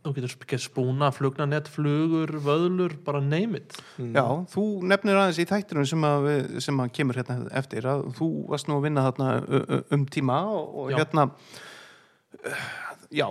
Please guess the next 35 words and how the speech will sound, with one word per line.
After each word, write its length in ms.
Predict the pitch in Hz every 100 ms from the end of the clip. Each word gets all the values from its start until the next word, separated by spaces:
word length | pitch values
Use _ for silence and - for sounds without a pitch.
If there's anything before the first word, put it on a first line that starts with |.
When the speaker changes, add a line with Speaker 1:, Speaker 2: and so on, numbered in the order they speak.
| - -
Speaker 3:
þú 180 | - 175 180
ættir 320 | 190 170 196
að 100 | 170
þekkja 300 | 214 - 160
úrvalið 440 | 185 226 190 147 143
þarna 200 | 143 135 -
nokkuð 500 | 110 196 - - 202
vel. 180 | 117 - - -
Hvað, 440 | - 196 208 202 - -
hvað 360 | - 196 208 208
er, 160 | 202 170 - - - _ _ _ -
hvað 260 | 151 156
er, 120 | 160 - _ _ -
hvað 1160 | 180 147 - 90 - - - - _ _ -
er 80 | -
að 80 | 113
segja, 180 | 135 120 -
topp 240 | 131 120
tíu? 280 | - 175 175 - - - -
Speaker 1:
Topp 240 | - 123 -
tíu? 480 | - 196 226 127 135 - - -
Speaker 3:
Fa-, 220 | 196 208 170
farðu 320 | 233 285 269
þarna 180 | 208 147
inn 100 | 208 - -
og 160 | 165
hvað 200 | - 226
ætlar 160 | 196 156
að 40 | 147
kaupa? 200 | - - _
Ef 200 | - 175
þú 80 | 175
ætlar 160 | 160
að 40 | 185
kaupa 200 | 156